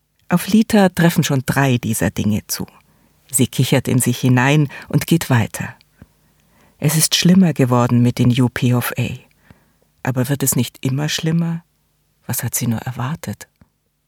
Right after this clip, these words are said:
Sie wirft einen Blick in jeden Stand, auf beiden Seiten der Passage. Manchmal kommen Menschen heraus, um mit ihr zu sprechen, sie hineinzulocken,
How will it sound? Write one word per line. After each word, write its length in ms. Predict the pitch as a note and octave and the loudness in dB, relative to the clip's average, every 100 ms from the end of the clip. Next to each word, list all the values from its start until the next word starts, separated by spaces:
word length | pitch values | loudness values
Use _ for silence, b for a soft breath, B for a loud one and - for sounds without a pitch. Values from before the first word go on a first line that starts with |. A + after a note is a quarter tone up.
| _ _ _ _ _ _ | _ _ _ _ _ _
Sie 220 | D3+ D#3 G#3+ | -2 2 2
wirft 260 | D4+ - | 2 0
einen 240 | G3+ G3+ F#3+ | 4 4 4
Blick 300 | A3+ - F3 | 0 0 0
in 80 | |
jeden 380 | D#3+ D#3 E3 E3 | 2 2 2 0
Stand, 500 | - C#3+ B2+ A2+ - _ - | -2 -2 -2 -2 -10 _ -6
auf 160 | D3+ | -4
beiden 320 | - D#3+ F3 F3 | 2 4 4 4
Seiten 380 | D3+ D3 D#3 | 4 2 0
der 120 | D3 C#3 | -2 -2
Passage. 640 | D3+ C3 C3 A#2 - C#3 _ _ _ _ _ _ _ _ _ _ - | -2 -2 -2 -4 -6 -10 _ _ _ _ _ _ _ _ _ _ -6
Manchmal 380 | C3 C3+ D3+ C3+ | -4 0 0 0
kommen 300 | D3+ D3 C#3 | 0 2 2
Menschen 360 | C#3 D#3+ E3+ | 2 2 2
heraus, 420 | D#3 D3+ C#3+ D#3 - | 2 2 0 0 0
um 140 | D3 | 0
mit 140 | C#3 | 0
ihr 120 | - C#3+ | -2 -2
zu 140 | D3 | -2
sprechen, 560 | - D3+ E3+ - A#2+ - b b - | -2 0 0 0 -4 -4 b b -4
sie 200 | A#2+ B2 | 0 2
hineinzulocken, 920 | A#2+ A#2+ D#3 - C#3 A#2+ - A#2 | 2 2 2 0 0 0 -2 -8